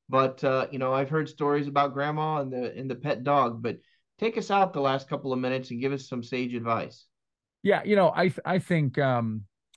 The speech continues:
Speaker 2: I think the, the, the biggest message is to be clear about what you, what you want, which is clarity. And as I rewinded, I was not clear about that. You know, I, when I read Rich Dad Poor Dad, I wanted financial freedom and, and I equated that with being a real estate investor.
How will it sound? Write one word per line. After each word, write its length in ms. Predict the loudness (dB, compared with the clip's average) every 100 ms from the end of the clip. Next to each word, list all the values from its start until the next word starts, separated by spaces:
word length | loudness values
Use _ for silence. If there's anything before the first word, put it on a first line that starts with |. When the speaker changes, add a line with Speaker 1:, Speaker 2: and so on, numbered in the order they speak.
| _ _ _ _ _ _ -10 -4
Speaker 2:
I 120 | -4
think 320 | 0 0 2
the, 320 | 2 4 2 -2
the, 140 | 0 0
the 180 | 2 4
biggest 400 | 4 4 4 4
message 420 | 4 4 2 2
is 120 | 0
to 100 | 0
be 120 | -2
clear 380 | -2 2 4 4
about 260 | 4 2 0
what 100 | -2
you, 80 | -2
what 200 | -2 -2
you 100 | 0
want, 300 | 0 -2 -4
which 180 | -6
is 100 | -8
clarity. 560 | -6 2 2 2 -4 -10 0
And 640 | 4 6 6 6 4 4 2
as 160 | 4
I 40 | 6
rewinded, 600 | 6 6 6 6 4 2
I 160 | 2
was 160 | 2 2
not 260 | 0 -2 -4
clear 300 | -2 0 2
about 320 | 0 -2 0
that. 320 | -2 -2 -2
You 100 | 0
know, 100 | 0
I, 220 | 2 0
when 180 | 0 0
I 100 | 2
read 220 | 2 2
Rich 200 | 0 0
Dad 180 | -2 0
Poor 180 | 0 0
Dad, 200 | 0 0
I 140 | -2
wanted 380 | 0 0 -2 -4 _ _ _
financial 320 | 0 2 0
freedom 540 | -2 0 2 2 0 -2
and, 400 | 0 2 2 2
and 180 | 0 2
I 120 | 2
equated 440 | 0 0 4 4 4
that 220 | 2 0
with 260 | -2 -4 -2
being 240 | 0 0
a 60 | 0
real 240 | 0 0
estate 240 | -2 -6
investor. 440 | -4 -2 -4 -6